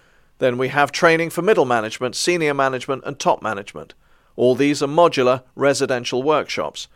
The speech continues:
and they are conducted by faculty members, at least sixty percent of whom are internal. It has been working reasonably well. In fact, we are investing much more in this area. We've done some reorganization so that our training is linked with evaluation.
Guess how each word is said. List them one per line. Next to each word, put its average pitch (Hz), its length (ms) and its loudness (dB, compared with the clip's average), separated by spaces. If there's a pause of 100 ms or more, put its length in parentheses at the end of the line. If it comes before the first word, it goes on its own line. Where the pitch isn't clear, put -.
(280)
and 127 80 -6
they 147 140 6
are 147 60 2
conducted 165 500 0
by 139 140 4
faculty 143 480 -2
members, 113 400 -4
at 151 160 0
least 160 320 -2
sixty - 400 -4
percent 139 340 -4
of 123 120 -12
whom 135 220 0
are 127 220 2
internal. 143 680 -4 (500)
It 156 100 0
has 147 120 4
been 123 180 -2
working 123 340 0
reasonably 147 440 -4
well. 156 420 -4 (120)
In 123 120 -10
fact, 135 460 0 (340)
we 143 140 2
are 139 100 4
investing 147 460 0
much 160 260 0
more 160 220 4
in 123 80 0
this 135 180 -4
area. 120 460 -2 (320)
We've 135 140 -4
done 143 200 2
some 196 300 2
reorganization 131 840 2
so 151 200 0
that 135 100 -2
our 135 140 2
training 143 380 0
is 131 140 -4
linked 139 280 -2
with 127 100 0
evaluation. 123 800 -2